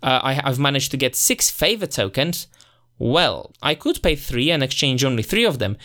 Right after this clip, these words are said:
but if I really want to get an early lead, I might decide to give more blood to Dracula, bribe him even more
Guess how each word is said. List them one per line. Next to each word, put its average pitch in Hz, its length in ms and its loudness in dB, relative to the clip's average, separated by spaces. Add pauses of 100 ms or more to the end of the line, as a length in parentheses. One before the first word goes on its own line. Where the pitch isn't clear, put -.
(160)
but 147 120 2
if 170 120 -2
I 165 60 4
really 226 260 0
want 190 200 0
to - 80 -4
get 147 180 0
an 143 180 -2
early 131 280 2
lead, 139 400 2 (200)
I 214 140 2
might 240 480 2
decide 180 520 2
to 160 100 0
give 139 320 0
more 180 260 4
blood 147 300 0
to - 80 -4
Dracula, 117 580 0
bribe 156 380 2
him 151 180 -2
even 127 220 0
more 185 340 2